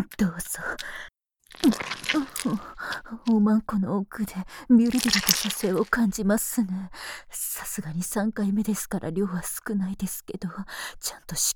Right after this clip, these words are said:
宮の奥まで飲み込んであげますから。はい、射精お疲れ様です。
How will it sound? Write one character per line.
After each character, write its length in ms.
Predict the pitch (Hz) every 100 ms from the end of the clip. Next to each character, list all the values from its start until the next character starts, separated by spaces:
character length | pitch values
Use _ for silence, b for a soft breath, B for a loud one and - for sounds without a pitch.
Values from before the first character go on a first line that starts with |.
| -
宮 100 | 208
の 160 | 185 -
奥 240 | 220 -
ま 120 | 202
で 80 | 190
飲 180 | 135 214
み 120 | 214
込 200 | - -
ん 80 | 233
で 120 | 240
あ 140 | 190 185
げ 120 | 190
ま 120 | 190
す 140 | 196 -
か 140 | - -
ら。 200 | 190 - B B B B B B B 349 370 - - 320 330 262 254 440 508 B B - _ _ _ _ _ _ _ _ _ _ _ _ _ _ _ _ _ _ _ _ _ _ _ _ _ _ - - - -
は 160 | 202
い、 100 | 180 - - - B B B B
射 280 | - - 196
精 320 | 185 - 190
お 120 | 151 156
疲 280 | - -
れ 80 | 180
様 300 | - - 151
で 140 | 156 -
す。 300 | - -